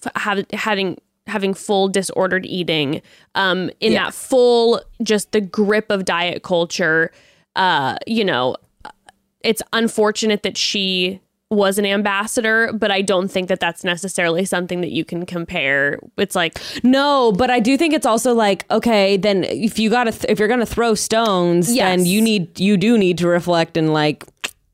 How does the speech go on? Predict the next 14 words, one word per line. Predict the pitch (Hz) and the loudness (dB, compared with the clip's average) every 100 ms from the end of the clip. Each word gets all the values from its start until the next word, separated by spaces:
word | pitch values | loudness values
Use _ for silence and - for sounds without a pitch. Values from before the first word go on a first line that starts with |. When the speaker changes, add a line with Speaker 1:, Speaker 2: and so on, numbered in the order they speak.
| - | -4
Speaker 2:
look | 170 180 | -2 0
at | 175 165 | 0 -2
yourself | 151 190 147 139 | 0 0 2 0
before | 151 - 165 | -4 0 0
you're | 147 | 2
going | 147 156 151 | 2 0 2
out | 151 147 | 0 0
of | 151 | 2
your | 143 | 2
way | 151 156 | 2 2
to, | 147 - - | 2 -2 -6
to | 185 151 147 147 | 0 2 2 0
say | - 175 156 | 0 0 2
that | 147 | 0